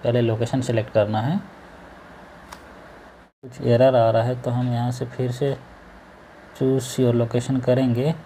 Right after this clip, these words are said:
तो हाँ, यहाँ से, जी हाँ दोस्तों, यहाँ से कि जो है इसको ओके कर देना है, no thanks नहीं करना है, इसको हम ओके करेंगे तो by default ये location को detect करेगा।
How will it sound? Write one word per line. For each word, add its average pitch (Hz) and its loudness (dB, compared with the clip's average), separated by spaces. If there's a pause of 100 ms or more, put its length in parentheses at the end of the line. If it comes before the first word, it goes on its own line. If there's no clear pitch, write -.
(380)
तो 117 0
हाँ, 117 2
यहाँ 120 0
से, 123 -4
जी 123 0
हाँ 120 0
दोस्तों, 113 -6 (340)
यहाँ 123 0
से 131 -2
कि 123 -4
जो 117 0
है 135 0
इसको 120 -4
ओके 123 2
कर 104 2
देना 98 -2
है, 104 -6
no 127 2
thanks 127 0
नहीं 127 2
करना 113 -2
है, 139 -2
इसको 120 -4
हम 131 -2 (500)
ओके 123 0
करेंगे 120 4
तो 131 2
by 113 4
default 120 0
ये 139 0 (360)
location 117 0
को 127 -2
detect 110 -2
करेगा। 113 2